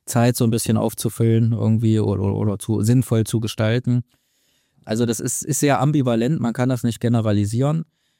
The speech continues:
Aber das, auch das ist halt vielleicht wieder eine Herausforderung. Es ist wenig planbar,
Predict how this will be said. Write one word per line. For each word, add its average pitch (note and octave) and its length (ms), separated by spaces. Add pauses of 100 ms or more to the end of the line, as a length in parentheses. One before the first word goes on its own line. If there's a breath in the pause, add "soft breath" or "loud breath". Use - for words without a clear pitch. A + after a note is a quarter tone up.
(180)
Aber B2 180
das, - 240 (140)
auch B2 160
das B2 200
ist - 160
halt A#2+ 200
vielleicht A2+ 340
wieder A#2 140
eine G#2+ 100
Herausforderung. F#2+ 840
Es A2+ 140
ist B2+ 160
wenig B2 300
planbar, C#3 600